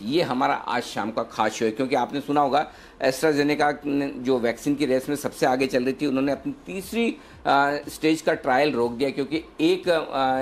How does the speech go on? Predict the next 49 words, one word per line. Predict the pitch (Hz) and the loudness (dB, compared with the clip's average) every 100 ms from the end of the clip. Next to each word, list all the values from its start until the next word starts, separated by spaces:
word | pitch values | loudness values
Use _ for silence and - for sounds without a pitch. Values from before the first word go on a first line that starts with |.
| 135 - - 50 | -2 -4 -6 -4
अम, | 113 120 123 120 120 113 117 117 110 113 - | -4 -2 0 -2 -4 -4 -4 -2 -4 -4 -4
आदमी | 104 123 139 | 0 2 2
के | 147 | 2
ऊपर | 135 139 | 2 0
जो | 127 135 | 2 2
वो | 131 | 2
ट्रायल | 120 120 131 | 4 2 2
कर | 117 | 0
रहे | 120 | 2
थे, | 156 156 - - - | 0 -2 -8 -20 -6
उन | 156 160 - | -2 -2 0
पे | 196 | -2
थोड़े | 190 165 165 | 2 0 2
गंभीर | 110 104 139 277 208 202 - | 0 0 2 2 2 0 -2
साइड | - 131 135 | 0 2 2
इफेक्ट | 127 143 120 104 | 0 -2 -2 -6
दिखे | 92 104 | -2 0
हैं। | 87 - - - | 0 -2 -12 -4
अब | 135 | 0
ये | 156 | 0
कितने | 160 143 160 170 | 0 -6 0 0
गंभीर | 135 127 131 147 | 2 0 2 2
है, | 147 | 2
क्या | 143 151 143 | 2 2 2
है, | 139 143 | 2 2
ये | 135 | 0
तो | 135 | 0
पता | 143 117 110 | 0 2 2
नहीं, | 107 87 - - | 0 -4 -6 -2
लेकिन | 151 175 | -2 0
दोबारा | 131 123 143 147 | 2 4 4 2
ट्रायल | 131 135 139 | 2 2 2
कब | - 143 | 0 -2
शुरू | - 135 135 | 0 2 4
होगा, | 120 135 135 - - - - 151 | 4 4 4 0 -10 -20 -10 -6
कितना | 143 151 165 | 0 2 4
डिले | 143 131 143 | 4 4 4
हो | 151 135 135 | 4 2 0
सकता | 143 - 147 135 | -2 0 2 4
है, | 131 131 - - - | 4 2 -2 -16 -20
साइड | - 143 147 | 0 2 2
इफेक्ट | 143 160 143 | 0 0 -2
दिखे | 135 160 | -2 0
वो | 151 135 | 2 0
वाकई | 104 143 147 | 0 0 2
में | 151 | 0
कितने | 151 139 147 | -2 -2 -2
गंभीर | 117 123 131 143 135 | 0 0 2 2 4
है, | 131 131 131 - | 2 2 0 -6